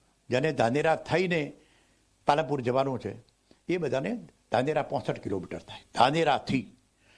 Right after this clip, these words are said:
થરાદ માત્ર તેતાલીસ કિલોમીટર છે. એટલે અંતરની રીતે ક્યાંક મેં સાંભળ્યું કે સો કિલોમીટરવાળા ધાનેરા કહેતા હતા. ધાનેરાનું અંતર માત્ર તેતાલીસ કિલોમીટર અને ચોક્કસ કિંમતની બાજુના ગામડા છે.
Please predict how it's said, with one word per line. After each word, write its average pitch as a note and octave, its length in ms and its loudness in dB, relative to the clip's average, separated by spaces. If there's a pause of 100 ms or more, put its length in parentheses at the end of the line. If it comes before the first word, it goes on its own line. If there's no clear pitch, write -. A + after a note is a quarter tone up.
(360)
થરાદ F3+ 340 2
માત્ર E3 240 -2
તેતાલીસ C#3 460 -2
કિલોમીટર F#2 500 -8
છે. - 80 -20 (540)
એટલે C3+ 160 0 (120)
અંતરની F3 520 -2
રીતે F3+ 280 -2
ક્યાંક F3 300 0
મેં E3 120 0
સાંભળ્યું D#3 320 0
કે D#3+ 60 -2
સો - 220 -2
કિલોમીટરવાળા D#3+ 640 0
ધાનેરા B2 380 2
કહેતા A#2+ 280 -2
હતા. C3 160 -4 (540)
ધાનેરાનું E3+ 480 0
અંતર F#3 260 -4
માત્ર F#3+ 360 0
તેતાલીસ G#3+ 480 -2
કિલોમીટર C3+ 440 -4 (440)
અને E3 200 2 (640)
ચોક્કસ F3 300 -2 (280)
કિંમતની D#3+ 560 -2
બાજુના D3+ 360 0
ગામડા B2 340 0
છે. G2+ 180 -12